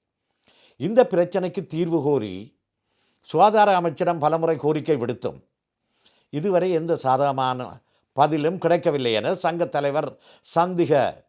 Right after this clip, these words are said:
கங்கந்த தெரிவித்துள்ளார். அப்ப விளங்குதோ என்னன்னு சொல்லி, இது, இது அந்த மருந்து, தனியார் மருந்து,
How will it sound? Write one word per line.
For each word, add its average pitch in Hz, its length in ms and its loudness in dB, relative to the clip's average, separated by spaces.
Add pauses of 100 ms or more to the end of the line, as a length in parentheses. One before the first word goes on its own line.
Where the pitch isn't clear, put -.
(240)
கங்கந்த 156 760 -2
தெரிவித்துள்ளார். 110 640 -4 (2000)
அப்ப 135 180 -6
விளங்குதோ 165 380 2
என்னன்னு 160 220 0
சொல்லி, 135 480 0 (260)
இது, 147 240 -2 (440)
இது 147 320 0
அந்த 127 440 0
மருந்து, 175 840 -2
தனியார் 165 640 -2
மருந்து, 165 760 -4